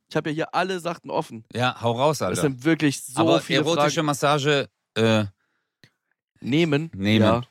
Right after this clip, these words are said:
Speaker 2: ja.
Speaker 1: Kann, aber ich glaub, geben, je nachdem, wer es ist, ne? Also mit deiner Partnerin, ist vielleicht schon schön, ne? Wenn du denn das auch gibst, so, wenn du halt, wenn du sagst, „Hm, hm, ah, ich,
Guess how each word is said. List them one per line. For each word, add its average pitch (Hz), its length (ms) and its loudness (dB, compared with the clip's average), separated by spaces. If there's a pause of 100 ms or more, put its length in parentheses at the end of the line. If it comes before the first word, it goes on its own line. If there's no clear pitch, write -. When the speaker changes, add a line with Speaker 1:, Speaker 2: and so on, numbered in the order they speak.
Speaker 2:
ja. 87 280 -4 (500)
Speaker 1:
Kann, 220 220 -2
aber 185 140 -4
ich 175 80 -4
glaub, 202 200 -2
geben, 220 480 -6 (300)
je 143 100 -2
nachdem, 160 300 0
wer 139 100 2
es - 80 -6
ist, - 260 -2
ne? 180 220 0 (200)
Also 104 160 -8
mit 104 100 -8
deiner 110 160 -2
Partnerin, 175 480 -6
ist - 180 -18
vielleicht - 220 -6
schon 349 140 0
schön, 107 260 -2
ne? 156 140 -4 (480)
Wenn 117 100 0
du 123 60 4
denn 120 160 2
das 110 160 -2
auch - 140 -8
gibst, 196 360 0
so, 143 180 2
wenn 127 80 0
du 120 120 0
halt, 113 300 0 (580)
wenn 101 120 -6
du 120 60 -4
sagst, 113 220 0
„Hm, 131 280 -4
hm, 147 260 -8
ah, 370 200 0
ich, - 140 -6